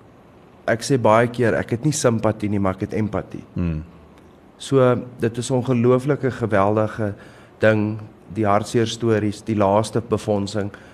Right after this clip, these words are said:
Speaker 1: ma's wat, kinders wat siek is, wat hulle laaste geld gevat het om te belê. En dis 'n ongelooflike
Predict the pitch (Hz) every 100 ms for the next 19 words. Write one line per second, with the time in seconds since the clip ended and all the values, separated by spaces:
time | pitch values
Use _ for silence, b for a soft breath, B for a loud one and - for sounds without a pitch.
0 | B B B - 104 101 110 - 110 104
1 | - 113 107 101 101 - 113 110 104 90
2 | - 95 - 90 104 110 127 113 98 101
3 | - - 110 107 107 123 147 143 160 131
4 | 107 117 123 135 143 147 143 175 180